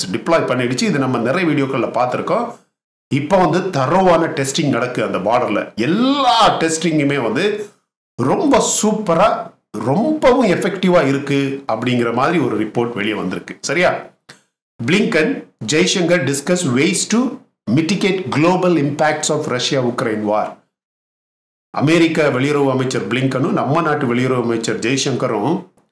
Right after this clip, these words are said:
ஒண்ணா சேர்ந்து, நான் போன முறை சொல்லியிருந்தேன், போன வாரம் ஒரு வீடியோல சொல்லியிருந்தேன், ஞாபகம் இருக்கா? இந்த முறை வந்து பிளிங்கன் மனித உரிமை,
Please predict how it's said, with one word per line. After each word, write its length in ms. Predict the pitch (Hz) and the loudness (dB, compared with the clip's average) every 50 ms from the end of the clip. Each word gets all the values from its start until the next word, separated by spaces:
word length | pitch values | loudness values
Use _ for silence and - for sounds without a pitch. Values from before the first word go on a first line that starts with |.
| _ _ _ _ _ _ _ - 113 | _ _ _ _ _ _ _ -4 -2
ஒண்ணா 300 | 117 127 139 156 156 143 | 0 0 2 2 2 0
சேர்ந்து, 720 | 143 - 131 123 120 120 117 104 92 90 117 143 139 - _ _ - | 0 0 -2 0 0 0 0 0 0 0 -2 -4 -6 -8 _ _ -4
நான் 280 | 131 139 147 143 135 | -2 -2 0 0 0
போன 220 | - 185 214 214 208 | 2 2 4 4 4
முறை 180 | 214 226 220 220 | 4 4 2 2
சொல்லியிருந்தேன், 440 | 214 208 233 233 196 156 143 131 123 | 2 2 2 2 2 2 0 0 2
போன 180 | 156 175 185 | 2 4 4
வாரம் 240 | 180 185 190 185 180 | 4 4 4 4 4
ஒரு 200 | 170 165 156 165 | 4 4 4 4
வீடியோல 180 | 175 175 175 156 | 4 4 2 2
சொல்லியிருந்தேன், 440 | 147 147 151 156 160 147 135 127 117 | 2 0 0 0 0 0 0 0 0
ஞாபகம் 300 | 123 135 156 151 143 127 | 2 2 2 0 0 -2
இருக்கா? 240 | 110 - - 135 | -2 0 0 0
இந்த 200 | 120 113 135 175 | 0 0 0 0
முறை 280 | 156 151 - 180 175 170 | 0 2 4 4 4 4
வந்து 140 | 151 160 170 | 2 0 0
பிளிங்கன் 640 | 135 127 135 143 143 139 156 131 151 175 170 - - _ _ _ _ _ _ _ _ _ _ - | 0 0 -2 -2 -2 -2 -2 -2 -2 -4 -6 -8 -14 _ _ _ _ _ _ _ _ _ _ 0
மனித 280 | 127 139 156 175 170 160 | 2 4 4 6 4 4
உரிமை, 500 | 147 139 131 139 156 160 - - - | 4 4 2 2 2 0 -2 -4 -8